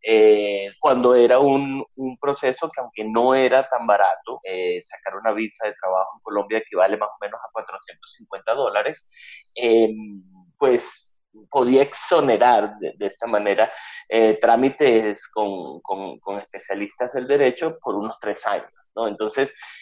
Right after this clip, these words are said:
a la larga, eh, era bastante barato, pero entonces implica, en algunos casos, tener que pagar, em, pólizas privadas de salud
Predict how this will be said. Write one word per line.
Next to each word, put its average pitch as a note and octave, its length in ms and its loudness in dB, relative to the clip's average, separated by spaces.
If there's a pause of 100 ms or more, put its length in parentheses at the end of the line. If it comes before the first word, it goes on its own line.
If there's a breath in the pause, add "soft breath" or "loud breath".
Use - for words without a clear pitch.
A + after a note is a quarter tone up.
(120 loud breath)
a A2+ 120 4
la A#2 100 4
larga, A#2 640 2
eh, A#2 280 -2
era A2+ 220 4
bastante A2+ 480 -2
barato, F2+ 540 -2
pero A#2 180 2
entonces A#2+ 840 -6
implica, C#3 920 -8
en A2+ 160 -8
algunos A2 360 -6 (100)
casos, C#3+ 500 -6 (320 soft breath)
tener A2+ 380 0
que C3+ 100 -8
pagar, A#2+ 720 2
em, G2+ 400 -2
pólizas B2 460 0 (100)
privadas A2 500 2
de A2 100 -8
salud G#2+ 480 -4